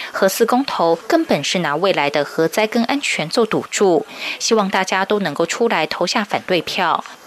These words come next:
他们也呼吁台湾不该在核电争议中原地踏步，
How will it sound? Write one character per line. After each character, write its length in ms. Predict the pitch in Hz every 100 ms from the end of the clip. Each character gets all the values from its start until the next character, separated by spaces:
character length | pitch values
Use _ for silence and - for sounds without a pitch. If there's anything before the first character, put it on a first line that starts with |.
| -
他 160 | 226
们 120 | 214
也 120 | 170 143
呼 200 | - 202
吁 140 | 208
台 220 | - 165
湾 260 | 156 190 208
不 100 | 226
该 160 | 196
在 160 | 196 208
核 220 | - 151
电 240 | 151 208 185
争 160 | 208 208
议 100 | 202
中 300 | - 214 226
原 160 | 147 131
地 140 | 190
踏 220 | - 208
步， 340 | 156 139 -